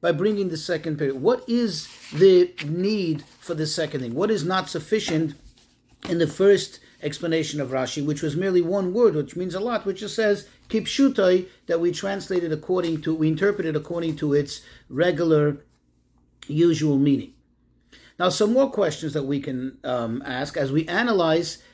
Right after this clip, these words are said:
this second interpretation, the second commentary Rashi brings from the Medrash. First of all,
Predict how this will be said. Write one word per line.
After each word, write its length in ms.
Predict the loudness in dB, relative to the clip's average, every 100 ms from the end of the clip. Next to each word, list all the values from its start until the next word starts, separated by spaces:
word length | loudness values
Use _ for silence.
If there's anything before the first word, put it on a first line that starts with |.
| _
this 280 | 0 0 0
second 600 | 0 0 0 0 0 0
interpretation, 840 | -4 -4 -4 -6 -8 -6 -6 -6
the 80 | -8
second 380 | -4 -4 -4 -6
commentary 500 | -4 -4 -2 -2 -2
Rashi 340 | -2 -2 -4
brings 300 | -4 -2 -2
from 240 | -2 -2 2
the 400 | 2 2 -2 -8 -4
Medrash. 640 | 0 0 0 -8 -16 -20 -20 _ -20 -20 _
First 400 | _ 0 2 2
of 140 | -2 -2
all, 260 | -6 -12